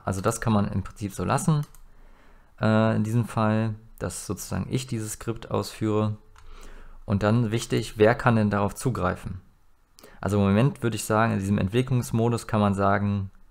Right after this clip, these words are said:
nur ich selber. Jeder heißt übrigens nicht jeder, sondern jeder oder jede mit einem Google-Account. Also da muss man sich einmal anmelden. Und anyone, even anonymous, heißt wirklich jeder. Also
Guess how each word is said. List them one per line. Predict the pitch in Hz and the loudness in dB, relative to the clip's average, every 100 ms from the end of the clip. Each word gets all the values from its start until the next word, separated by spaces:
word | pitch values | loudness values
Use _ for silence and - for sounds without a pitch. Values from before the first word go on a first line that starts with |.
| - | -8
nur | 98 101 - | -2 0 -2
ich | - | -2
selber. | 110 127 175 220 - - - - - - - - - - | 0 2 2 0 -4 -20 -20 -20 -20 -20 -20 -20 -20 -20
Jeder | - 104 147 151 147 123 | -8 0 4 4 4 4
heißt | 123 123 | 2 2
übrigens | 117 - 117 107 120 | -4 -2 -2 2 2
nicht | 120 | 4
jeder, | 113 127 92 107 - 107 | 4 6 6 2 -2 -8
sondern | 104 101 98 98 104 - - - - | 2 6 6 4 -2 -14 -20 -12 -2
jeder | 113 117 | 4 6
oder | 98 | 6
jede | 98 110 110 | 4 4 4
mit | 104 | 2
einem | - 101 98 | 2 2 2
Google-Account. | 131 160 104 95 - 95 104 - - | 4 4 4 2 0 0 0 -2 -2
Also | 92 | 0
da | 92 | 2
muss | 95 101 | 2 2
man | 95 | 0
sich | 90 - | -2 -2
einmal | 110 123 120 | 2 2 0
anmelden. | 110 117 110 104 151 - - - - - - - - | 2 2 2 2 0 -2 -16 -20 -20 -20 -20 -20 -14
Und | - 107 101 - - | 0 2 2 -6 0
anyone, | 110 139 131 113 120 - - - - | 4 6 6 4 4 0 -8 -18 -4
even | 120 120 - | 0 0 2
anonymous, | 104 120 139 104 - - | 4 6 6 4 2 0
heißt | 104 - | -2 0
wirklich | 117 - 80 - - _ - | -2 -2 -8 -12 -20 _ -2
jeder. | 92 90 90 - | 0 0 -6 -2
Also | 95 90 92 | 0 2 0